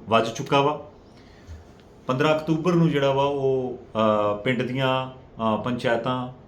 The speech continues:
ਦੀ ਜਿਹੜੀ ਆ ਉਹ ਚੋਣ ਹੋਣੀ ਆ, ਪਿੰਡ ਦੇ ਪੰਚਾਂ ਸਰਪੰਚਾਂ ਦੀ ਜਿਹੜੀ ਉਹ ਚੋਣ ਹੋਣੀ ਆ। ਪਿਛਲੇ,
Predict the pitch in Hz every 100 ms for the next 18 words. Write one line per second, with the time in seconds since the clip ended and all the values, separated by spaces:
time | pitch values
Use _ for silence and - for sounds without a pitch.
0 | 107 113 110 113 113 110 110 127 117 117
1 | 120 127 135 113 107 101 123 120 107 110
2 | 107 110 107 120 117 - 104 104 101 117
3 | 110 107 101 107 104 101 92 90 87 82
4 | 80 - - - - - - - - -
5 | - - - - - - - - - -
6 | 135 160 175 175 175